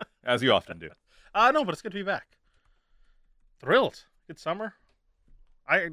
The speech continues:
Speaker 2: again, I've barely seen you since you went out to Europe.
Speaker 1: Yeah.
Speaker 2: Uh, and, and, and I missed everyone.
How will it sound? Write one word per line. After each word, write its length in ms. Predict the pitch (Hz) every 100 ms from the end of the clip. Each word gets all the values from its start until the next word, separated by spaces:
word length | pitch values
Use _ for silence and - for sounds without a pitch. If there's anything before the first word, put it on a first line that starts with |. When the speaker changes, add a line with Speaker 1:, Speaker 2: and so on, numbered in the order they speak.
| 147 214
Speaker 2:
again, 240 | 202 202
I've 380 | 139 190 151 -
barely 360 | 165 196 185 170
seen 260 | - 147
you 280 | 147 135 117
since 220 | - 110
you 140 | 117 123
went 160 | 117
out 160 | 113 101
to 100 | -
Europe. 360 | 101 113 87 - _ _
Speaker 1:
Yeah. 240 | 110 98 123 _ _ _ _ _
Speaker 2:
Uh, 200 | 104 101 113
and, 100 | 139
and, 200 | 151 -
and 80 | 165
I 60 |
missed 240 | 220 262 -
everyone. 320 | 98 85